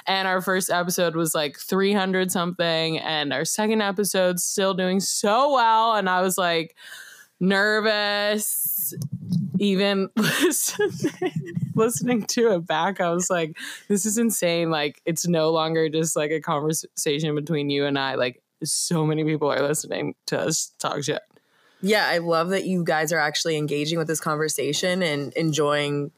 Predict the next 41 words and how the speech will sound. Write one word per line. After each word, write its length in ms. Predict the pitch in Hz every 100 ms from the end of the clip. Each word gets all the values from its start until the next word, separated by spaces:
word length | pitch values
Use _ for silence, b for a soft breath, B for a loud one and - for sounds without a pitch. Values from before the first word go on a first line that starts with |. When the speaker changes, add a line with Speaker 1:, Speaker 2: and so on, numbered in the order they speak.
| _ _ _ _
Speaker 2:
what 260 | 156 151 -
we 140 | 143
talk 260 | 147 131 147
about. 380 | 120 55 95 - -
Speaker 1:
Yeah. 380 | 170 147 - 196 _
And, 400 | 175 175 170 156
like, 240 | 170 165 160
so 300 | - 180 175
many 180 | 196
of 80 | 202
you 140 | 196 185
have 220 | 190 180
given 240 | 175 170
us 180 | 170 170
so 160 | - 160
much 180 | 160
good 200 | - 135
feedback, 640 | - 208 202 175 160 160 -
like, 200 | 151 135 - - B B B B
for 320 | - 175 160
recording 520 | 151 143 - 190 185 180
in 140 | 170
the 100 | 165
future. 500 | 185 160 151 165 147
And 240 | 135 139
just, 300 | 147 143 -
like, 320 | 131 120 147 - -
we 220 | 170 165
felt 420 | - 165 160 -
so, 380 | - 170 156 -
all 180 | 170 170
of 80 | 190
your 140 | 185
love, 540 | 175 165 165 170 180
like, 260 | 175 151 156
that 240 | 156 156
first 240 | - 170 165
Wednesday, 480 | 143 151 147 147 143
I 80 |
was, 220 | 147 147 143
like, 340 | 143 147 -